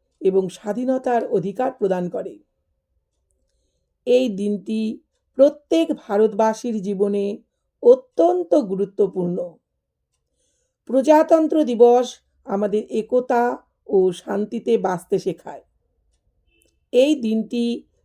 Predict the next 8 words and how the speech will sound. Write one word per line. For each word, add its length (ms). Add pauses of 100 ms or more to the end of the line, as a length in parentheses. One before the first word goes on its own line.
স্বাধীন 640
ভারতের 640
সংবিধানকে 1120 (300)
সম্মান 640
করার 340
দিন। 360 (760)
প্রজাতন্ত্র 840
দিবস 520